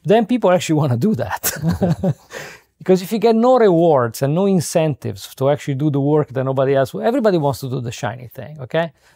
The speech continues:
But guess what? There is a, a lot of engineers, including myself, by the way, that I really, we really enjoy when things go from a state that, you know, y-, y-, doesn't really comply to, you know, your own standards even,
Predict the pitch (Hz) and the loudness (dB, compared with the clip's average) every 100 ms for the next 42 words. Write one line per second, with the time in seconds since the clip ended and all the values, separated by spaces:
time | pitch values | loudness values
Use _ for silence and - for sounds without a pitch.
0 | - 160 185 247 - 139 117 - - _ | -6 -2 0 -2 0 -2 -2 -8 -20 _
1 | _ - 180 214 185 - _ _ _ 202 | _ -2 2 2 0 -8 _ _ _ 0
2 | 196 269 269 185 185 139 185 175 - 151 | 2 2 2 2 2 0 -2 -2 -2 -2
3 | 147 294 330 208 120 - 180 120 - 123 | 0 0 0 -2 -4 -2 -4 -4 -8 -10
4 | 135 - 139 151 147 151 151 139 165 214 | -10 -16 -18 -14 -2 0 2 0 -2 -4
5 | 208 202 170 - 139 147 196 196 160 143 | -2 -2 -4 -4 -2 -2 -2 -2 -2 -2
6 | 120 127 120 127 143 _ _ 151 156 147 | 0 0 0 -2 -6 _ _ -2 0 0
7 | - 175 170 - - _ _ _ _ 123 | 0 2 2 -2 -10 _ _ _ _ 0
8 | 160 151 147 131 131 - - 143 139 123 | 2 2 0 -4 -4 -6 -2 2 2 -2
9 | - _ _ - 135 - _ _ _ - | -12 _ _ -8 -4 -4 _ _ _ -8
10 | 143 120 123 _ 151 214 220 208 143 156 | -4 -4 -6 _ -12 -12 -14 -8 -2 0
11 | 147 135 143 139 139 123 147 135 131 123 | 0 -4 -4 -4 -4 -4 0 0 0 -4
12 | 120 123 120 127 147 208 151 120 101 113 | -6 -4 -4 0 2 2 0 -4 -8 -10
13 | 117 - 120 113 151 | -14 -12 -12 -10 -10